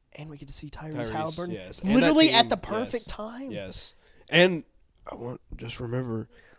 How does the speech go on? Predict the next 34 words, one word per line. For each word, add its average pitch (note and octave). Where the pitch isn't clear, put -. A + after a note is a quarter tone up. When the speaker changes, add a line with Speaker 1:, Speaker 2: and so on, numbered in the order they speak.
Speaker 2:
last A3
time C3+
Jalen A#2+
Smith B2+
played A#2
against A2
Ja, B2+
Jalen A#2+
Smith B2
left A#2+
with -
a G#2
nutsack A2+
print A2
on G#2+
his G2+
forehead. B2
Speaker 1:
A F#3+
hundred G#3
percent. A#3
Speaker 2:
All F3
I'm E3
saying, C#3
you B2+
know D#3
I'm C#3+
gonna C#3
be C3
locked B2
in B2
to A#2
see C3
that G#2+
again. G2+